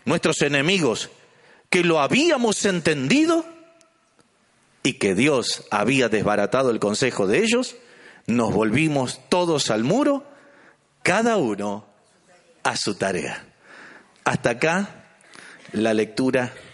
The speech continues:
de la Biblia. ¿Cuántos de los que estamos acá somos emocionales? Todos. El que no levanta la mano es de piedra.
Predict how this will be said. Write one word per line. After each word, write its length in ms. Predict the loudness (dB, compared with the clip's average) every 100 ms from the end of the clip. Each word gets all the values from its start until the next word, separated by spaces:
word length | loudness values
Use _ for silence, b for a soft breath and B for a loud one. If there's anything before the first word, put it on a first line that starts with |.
| B B B B B -18
de 240 | -4 -2
la 140 | -2
Biblia. 420 | -2 -4 -8 -14 -18 -20 _ _ _ -20 _ -20 -20 B B B B B
¿Cuántos 320 | -2 0 2
de 80 | 4
los 120 | 2
que 80 | 0
estamos 400 | 0 0 0 0
acá 220 | 0 0
somos 380 | 0 -2 -2 -2
emocionales? 720 | -2 0 0 0 0 -2 -6 -14 -20 _ -20 _ -20 -20 -20 -20 -20 -20 -20 -20 -20 -20 -20 -4
Todos. 380 | -2 0 0 -2
El 100 | -2
que 80 | 0
no 140 | 2
levanta 400 | 2 0 0 0
la 100 | 0
mano 220 | 0 0
es 60 | 0
de 80 | 0
piedra. 420 | 0 0 -2